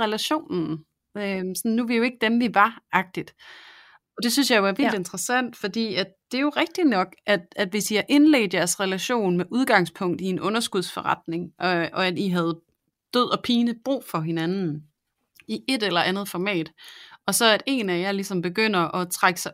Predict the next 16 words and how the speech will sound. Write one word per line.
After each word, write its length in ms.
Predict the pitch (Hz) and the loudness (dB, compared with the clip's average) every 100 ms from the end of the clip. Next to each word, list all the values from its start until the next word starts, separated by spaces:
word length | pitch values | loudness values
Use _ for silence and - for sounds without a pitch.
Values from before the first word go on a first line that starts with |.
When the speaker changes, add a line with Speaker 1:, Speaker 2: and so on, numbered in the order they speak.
| 269 | 0
Speaker 1:
ud 160 | 302 | 0
af 160 | - 180 | 0 -2
den 200 | 185 180 _ - | -2 -4 _ -8
konstellation 720 | 196 - 180 180 247 233 170 | -2 0 0 0 0 -2 -2
og 80 | 175 | -2
finder 280 | 247 220 | -2 0
noget 140 | 185 180 | 2 2
mere 160 | 202 | 2
styrke 400 | 202 - 214 226 190 | -2 -4 -4 -2 0
i 40 | |
jer 100 | 160 | 0
selv, 340 | 165 - 226 214 _ - - - | 0 0 -2 -2 _ -20 -20 -6
så 140 | - 240 | -2 2
vil 100 | 233 | 2
den 220 | 240 214 | 2 2
relation 640 | 196 196 - 254 208 175 | 0 0 0 0 0 -2